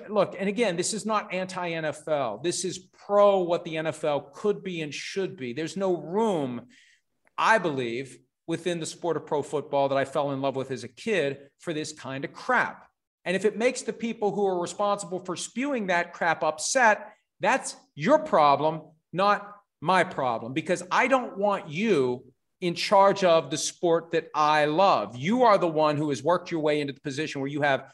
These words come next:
significant influence, control, and compensation for the sport that I love, but you're not doing the sport that I love justice,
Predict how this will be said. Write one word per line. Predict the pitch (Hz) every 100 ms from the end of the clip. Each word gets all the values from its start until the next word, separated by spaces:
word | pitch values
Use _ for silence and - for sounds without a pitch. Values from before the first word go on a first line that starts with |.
| -
significant | - 160 165 170 160 143
influence, | 160 175 175 160 -
control, | 143 135 160 151
and | 139
compensation | 147 135 135 - 214 233 - 147 - - _
for | 180
the | 165
sport | - - 180 185
that | 147
I | 160 147
love, | 139 202 190 135 123 - _ _ _
but | 160 151
you're | 147 233 262
not | 226 196
doing | 185 190
the | 170
sport | - 185 165
that | 165
I | 156 156
love | 151 143 120
justice, | 175 220 214 156 147